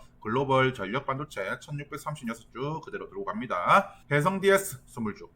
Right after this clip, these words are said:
삼성 전기유 다섯 주, 엘엑스 세미콘 스물 주, 이녹스 첨단 소재 열여섯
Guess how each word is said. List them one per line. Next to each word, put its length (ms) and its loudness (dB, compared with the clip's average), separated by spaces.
삼성 440 0
전기유 380 0
다섯 300 0
주, 160 -8
엘엑스 480 -2
세미콘 420 -4
스물 300 -6
주, 320 -12
이녹스 440 -4
첨단 420 -4
소재 340 -8
열여섯 440 -10